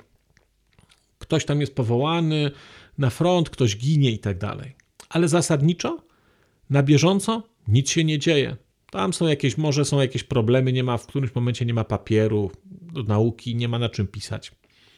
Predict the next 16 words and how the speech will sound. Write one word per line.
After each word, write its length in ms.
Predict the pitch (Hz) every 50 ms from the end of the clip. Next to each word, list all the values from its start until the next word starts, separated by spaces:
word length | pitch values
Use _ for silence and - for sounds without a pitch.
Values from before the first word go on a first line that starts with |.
| _ _ _ _
Zasadniczo 760 | 139 156 151 - - 160 170 208 202 - 196 190 - - _ -
życie 340 | 127 165 202 202 - 170
toczy 260 | - - 139 - - 139
się 140 | - 131
dalej. 340 | 120 110 107 104 95 - 151 - _ _ _ _ _ _ _ _ _ _ - - _ _ _ _ _ _ _ _ _ _ _ _ _ _ _ _ _ _ _ _ _ _ _ -
I 80 | 151
to, 480 | - _ - 214 226 233 226 - - _ -
co 180 | - - -
udało 500 | - - 175 139 151 170 196 214 208 196
się 500 | - - - - 170 170 165 165 170 165 - 185
Jakubie 840 | 165 151 139 - - 202 170 156 180 170 165 160 156 151 - - -
Katalpie 500 | - 156 143 - 160 190 185 190 175 160
pokazać 520 | - - - - 160 156 - 165 156 -
fantastycznie, 840 | - 156 147 143 - 131 - - 139 - - - - 135 143 - 185 - _ _ _ _ _ _ _ _ _ _ _ _ _ - _ _ _ _ _
to 100 | - 151
pokazać, 840 | - - 147 143 - 185 190 180 202 190 180 - - - - _